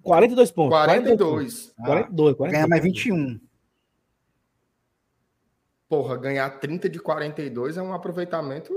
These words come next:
Speaker 3: Não,
Speaker 1: Não.
Speaker 3: trinta não dá não, mano.
Speaker 1: Trinta, trinta de quarenta e dois é
Speaker 2: Não,
Speaker 1: loucura.
Speaker 2: eu, eu tô, eu tô, eu tô respondendo ao, ao comentário do, do futebolês. Aliás, me
Speaker 3: É.
Speaker 2: mandaram uma mensagem hoje pro Jussier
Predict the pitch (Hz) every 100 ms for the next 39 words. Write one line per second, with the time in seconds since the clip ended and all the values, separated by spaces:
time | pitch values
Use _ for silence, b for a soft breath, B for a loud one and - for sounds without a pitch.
0 | 175 160 202 202 156 214 330 311 160 220
1 | - _ - 131 139 _ - 151 165 175
2 | 156 113 147 208 302 - 151 147 175 180
3 | 202 165 160 165 139 143 151 147 151 -
4 | 170 151 117 107 107 143 175 127 160 -
5 | - 113 110 117 147 190 190 120 113 143
6 | 180 226 - _ _ 110 113 151 151 202
7 | - 123 - b - 190 151 160 156 151
8 | 127 147 160 156 156 151 135 131 127 127
9 | 127 - 117 117 - 113 107 135